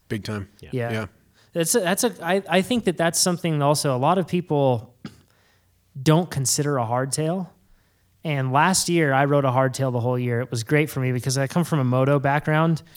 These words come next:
Speaker 1: Yep.
Speaker 3: I'm not like the normal moto guy that just thinks you can run into every rock and you're okay.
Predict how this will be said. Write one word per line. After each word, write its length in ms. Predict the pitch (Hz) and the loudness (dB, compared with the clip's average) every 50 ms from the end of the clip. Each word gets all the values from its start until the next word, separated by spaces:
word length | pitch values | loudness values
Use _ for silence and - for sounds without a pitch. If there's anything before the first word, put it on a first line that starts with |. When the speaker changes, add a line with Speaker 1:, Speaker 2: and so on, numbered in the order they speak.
| - - | -12 -8
Speaker 1:
Yep. 220 | - - 110 - - | -6 -6 -6 -6 -6
Speaker 3:
I'm 140 | - 143 139 | -2 0 2
not 180 | 139 135 139 | 2 2 2
like 180 | 139 139 143 - | 2 0 0 2
the 60 | 156 147 | 2 2
normal 240 | 143 143 147 143 | 2 4 4 4
moto 280 | 139 135 135 135 135 131 | 4 4 4 4 2 2
guy 200 | 127 135 127 127 | 0 0 -2 -2
that 100 | 123 123 | -2 -4
just 180 | 123 123 117 - | -4 -4 -4 -4
thinks 200 | 139 123 - - | -4 -4 -4 -4
you 60 | 117 | -4
can 120 | - 123 | -2 -2
run 160 | 123 123 120 | 0 0 0
into 160 | 120 120 120 117 | 0 0 0 0
every 200 | 117 113 120 117 | 0 0 0 0
rock 280 | 120 117 110 113 113 - | 0 0 0 0 -2 -2
and 80 | 123 | -2
you're 120 | 113 113 110 | -2 0 -2
okay. 480 | 107 104 - 127 107 104 101 104 101 | -2 -2 -4 -6 -4 -4 -6 -8 -8